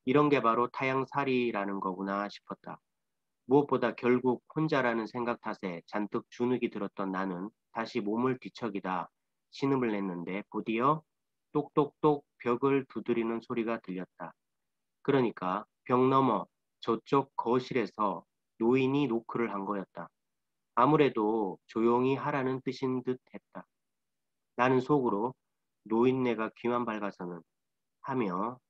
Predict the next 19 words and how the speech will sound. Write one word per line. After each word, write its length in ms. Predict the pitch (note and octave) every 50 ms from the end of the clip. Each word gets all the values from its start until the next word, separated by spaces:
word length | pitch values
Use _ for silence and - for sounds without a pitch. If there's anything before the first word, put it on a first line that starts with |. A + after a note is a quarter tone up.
| -
투덜대고는 840 | - A2+ B2 A#2+ A#2 A#2 B2 A#2 G2 F#2+ F#2+ F#2+ G#2 G2+ F#2 E2 D#2 _ _ _ _ _ _ _ _ _
아무 380 | - F#2+ G2+ G#2+ A#2 B2+ C3
소리도 400 | C3 - E3 D3+ D3 C#3+ C3 A#2+
내지 300 | G2+ G#2+ A2 A2 A2+ A#2+
않기 360 | A2+ A2 G#2+ - - A2 G2 F#2
위해 300 | F#2+ G2 A2 B2 B2+ G#2
애썼다. 480 | F#2 - - G2 - - F2+ E2+ E2+ - _ _ _ _ _ _ _ _ _ _
그러다 340 | - - D3 D#3 D3+ C#3+ C3+
조금 340 | - B2 A2+ A#2 C3 C3 B2+
뒤 160 | B2+ B2+ A#2
다시 460 | - A2+ B2 B2 - A#2 G#2+ A#2+ C3 -
똑똑똑 800 | - D3 C#3+ - - D3 C#3 - _ _ - D3 D3 C#3+ C#3 -
소리가 360 | - - D3+ C#3 C3 B2 A#2+
들렸다. 540 | - - F2+ F2 F2 E2 _ - F2 E2 E2 - _ _ _ _ _ _ _ _
무척 500 | A2 A2 - _ - - D#3 D3+ C3 -
조심스럽고 1040 | - B2 B2+ B2+ - C#3+ C3+ B2+ C3 A#2 G#2+ F#2 - _ - G#2+ G2+ F#2 E2 - -
예의 300 | G#2+ A2+ A#2+ B2+ C3+ C3+
바른 340 | B2+ B2 A#2 A2+ A2+ A#2 A#2
두드림이었고 1000 | - - G2+ - A#2 A2+ A2+ G#2 G2+ F#2+ F2 E2 - _ - A2 A#2+ D3 E3 E3